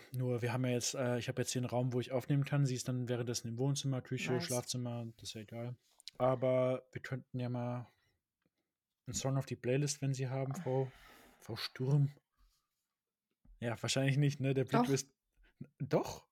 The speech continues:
Speaker 1: Aha. M-, möchtest du zuerst?
Speaker 2: Ähm, ja, und da steh ich so drauf. Kennst du den, ähm, Capaldi, ähm,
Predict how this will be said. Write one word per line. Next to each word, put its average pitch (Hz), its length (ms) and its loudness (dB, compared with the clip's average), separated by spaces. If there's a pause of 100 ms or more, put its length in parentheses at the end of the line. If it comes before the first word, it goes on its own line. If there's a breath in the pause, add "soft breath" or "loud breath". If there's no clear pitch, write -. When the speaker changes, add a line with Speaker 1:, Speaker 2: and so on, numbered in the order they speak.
(260)
Speaker 1:
Aha. 127 440 -4 (340)
M-, 143 240 -6 (320)
möchtest 147 500 0
du 135 360 0 (640 loud breath)
zuerst? - 640 -2 (840 loud breath)
Speaker 2:
Ähm, 226 480 4
ja, 226 400 4
und 226 120 -2
da 226 100 2
steh 226 140 0
ich - 300 -2
so 240 220 4
drauf. 208 440 0
Kennst 240 400 0
du 226 340 0
den, 208 640 -4 (1500)
ähm, 202 420 2
Capaldi, 226 840 2
ähm, 196 380 0